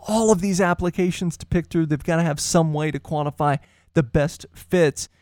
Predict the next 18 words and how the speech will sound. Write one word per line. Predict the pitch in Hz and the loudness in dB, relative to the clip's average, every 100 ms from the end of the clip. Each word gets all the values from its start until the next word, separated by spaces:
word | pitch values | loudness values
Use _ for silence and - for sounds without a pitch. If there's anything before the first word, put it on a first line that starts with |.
| _ _ | _ _
And | 139 | 0
I | 147 | 2
think | 151 175 | 4 2
you're | 185 | 2
going | 170 170 | 2 2
to | 151 | 0
see | 175 | -2
more | 143 135 151 165 170 | -2 0 2 2 0
and | 151 143 | -2 -2
more | 139 196 202 190 170 139 | 2 4 6 4 2 0
of | 139 | -2
these | 147 135 | -2 -2
platforms | 165 147 - 151 135 | 0 -2 -2 -6 -6
coming | - 147 135 | -6 -4 -4
out | 143 156 120 - _ _ - | 0 0 -2 -8 _ _ -4
versus | 139 185 190 185 147 | 6 6 6 2 2
those | 165 165 139 - | 2 2 0 -4
archaic | 131 127 - 180 185 175 - - | -8 -8 -4 0 2 2 -2 -14